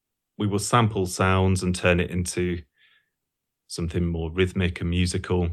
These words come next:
um, talk about Foley sound design. And then I would have tables laid out of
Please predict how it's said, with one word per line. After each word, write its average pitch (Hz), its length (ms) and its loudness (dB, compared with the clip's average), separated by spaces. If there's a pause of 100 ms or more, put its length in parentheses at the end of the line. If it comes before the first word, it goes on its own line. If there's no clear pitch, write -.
(460)
um, 87 340 -2
talk 92 260 -4
about 85 220 -6
Foley 87 500 2
sound 90 340 -2
design. 90 500 -4 (360)
And 101 160 4
then 101 120 4
I 101 60 6
would 95 140 4
have 98 220 2
tables 95 440 4 (120)
laid 90 180 2
out 85 360 2 (160)
of 85 240 -8